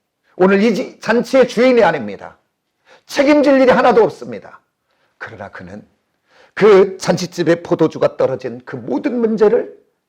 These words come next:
비난하거나 원망하지 않고 자기 문제처럼 끌어안고 책임지는 자리에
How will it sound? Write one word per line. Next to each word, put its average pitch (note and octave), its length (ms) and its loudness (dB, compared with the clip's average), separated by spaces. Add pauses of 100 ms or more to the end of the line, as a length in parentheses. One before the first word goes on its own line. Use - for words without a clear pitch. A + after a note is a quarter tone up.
비난하거나 A#2+ 800 -8 (180)
원망하지 D#3 680 -14
않고 C#3+ 440 -16 (260)
자기 - 360 2
문제처럼 A3+ 680 0
끌어안고 G#2+ 680 -2 (1600)
책임지는 E3 800 -12
자리에 A2 380 -20